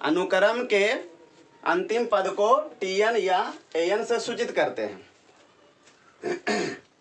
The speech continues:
जैसे हम एक अनुक्रम लेते हैं, एक अनुक्रम लेते हैं, तो यहाँ पर हम ले रहे हैं एक,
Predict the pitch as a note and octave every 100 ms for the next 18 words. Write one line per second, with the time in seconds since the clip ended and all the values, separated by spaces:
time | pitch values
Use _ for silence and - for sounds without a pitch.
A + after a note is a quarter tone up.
0 | _ _ _ _ - - - - - -
1 | - _ - C#3+ F3 A#3 A#3+ A#3+ A#3+ A3+
2 | A3 A3+ G3+ G3 D#3+ - E3 D3+ - -
3 | - _ _ - - - - - _ _
4 | - _ - _ _ - D#3 A3 A#3+ C#4+
5 | E4+ - _ - _ _ _ G3 A3+ A#3+
6 | A#3+ B3+ B3 B3 B3+ B3 B3+ F4 - _
7 | _ _ _ - - E3 F3+ - G#3 G3+
8 | G3+ G3+ G3+ G3+ G3+ G3+ F3+ E3 -